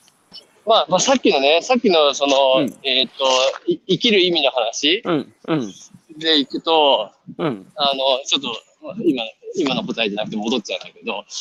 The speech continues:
Speaker 2: あ、どうぞどうぞ。
Speaker 1: えーっと、
Speaker 2: うん。
Speaker 1: やっぱりなんかその、誰かのためにとか何かのためにっていうのが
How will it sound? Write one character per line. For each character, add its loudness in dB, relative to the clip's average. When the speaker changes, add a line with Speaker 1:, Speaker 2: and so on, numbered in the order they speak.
Speaker 2:
あ、 2
ど 2
う 0
ぞ 2
ど -
う 4
ぞ。 -
Speaker 1:
え 2
ー -2
っ -18
と、 2
Speaker 2:
う -12
ん。 -10
Speaker 1:
や 2
っ 4
ぱ 6
り 6
な 6
ん 2
か -2
そ 2
の、 6
誰 4
か 4
の 2
た 2
め 4
に 0
と -2
か 2
何 2
か 4
の 2
た 0
め 0
に -6
っ -12
て -6
い 4
う 0
の 4
が 6